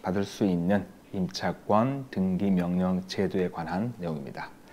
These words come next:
먼저 이 임차권 등기 명령 제도는 무엇일까?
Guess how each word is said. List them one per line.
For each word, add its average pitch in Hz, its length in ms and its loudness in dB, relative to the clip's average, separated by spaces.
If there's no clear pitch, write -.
먼저 123 240 10
이 147 540 12
임차권 151 840 4
등기 117 340 4
명령 120 420 6
제도는 117 800 2
무엇일까? 95 840 2